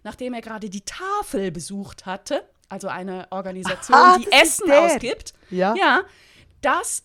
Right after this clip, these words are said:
Speaker 1: er es total liebt, äh, mal eben über die Grenze nach Frankreich zu fahren, weil da ist der beste Metzger, der die beste Entenpaté macht. Das hielt er für eine gute Idee. Also, es gibt keine Realo-S P D mehr.
Speaker 2: Entschuldigung.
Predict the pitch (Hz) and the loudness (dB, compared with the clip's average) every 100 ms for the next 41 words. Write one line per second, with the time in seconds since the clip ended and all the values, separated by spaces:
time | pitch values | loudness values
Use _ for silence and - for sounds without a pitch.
0 | - 277 285 294 - 254 262 - - - | -4 0 0 -2 -4 -6 -4 -8 -14 -8
1 | 247 247 240 240 277 320 - - - 247 | -4 -2 -2 -2 -4 0 0 0 -6 -8
2 | 240 - 240 262 269 233 208 - 202 226 | -8 -8 -10 -8 -10 -10 -12 -12 -10 -6
3 | 339 - 262 220 - 277 339 294 - 226 | -6 -8 -10 -12 -12 -12 -10 -12 -12 -14
4 | 214 226 269 202 214 233 - 196 285 - | -12 -10 -10 -10 -10 -10 -12 -8 -8 -8
5 | 370 240 233 - 247 202 202 185 196 254 | -8 -8 -8 -10 -10 -10 -12 -10 -4 -4
6 | 359 - 359 294 - 247 302 311 220 202 | -4 -12 -8 -8 -8 -6 -6 -6 -12 -6
7 | - 185 - 196 185 175 165 165 - _ | -6 -6 -10 -10 -10 -10 -12 -14 -18 _
8 | _ _ _ _ 156 - 156 214 320 480 | _ _ _ _ -8 -2 0 2 4 4
9 | 349 320 294 294 262 302 392 - 262 - | 2 0 0 0 -4 -6 -6 -8 -6 -8
10 | 262 135 - 120 - 110 110 - 214 320 | -6 -8 -8 -12 -12 -16 -16 -4 -2 0
11 | 330 262 - 392 - 381 370 339 277 247 | -2 -6 -2 -4 -4 -4 -2 0 0 2
12 | 320 302 - 226 - 214 185 214 226 196 | 2 2 -2 -4 -6 -8 -4 0 0 2
13 | 190 180 180 165 - 151 | 0 0 -2 -6 -10 -10